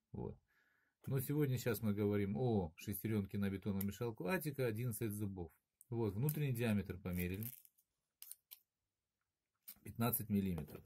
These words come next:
так. Потом, что нам надо? Количество зубов. Раз, два, три, четыре, пять, шесть,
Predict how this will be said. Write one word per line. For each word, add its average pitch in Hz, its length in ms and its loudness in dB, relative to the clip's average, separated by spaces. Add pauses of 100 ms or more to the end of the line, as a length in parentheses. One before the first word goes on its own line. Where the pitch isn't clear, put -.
так. - 160 -6 (960)
Потом, 127 440 6
что - 280 2
нам 143 160 4
надо? 101 220 2
Количество 131 440 2
зубов. 120 440 2 (520)
Раз, 92 340 0
два, 92 260 -2
три, 92 340 -4
четыре, 87 360 -6
пять, 87 320 -2
шесть, 87 340 -4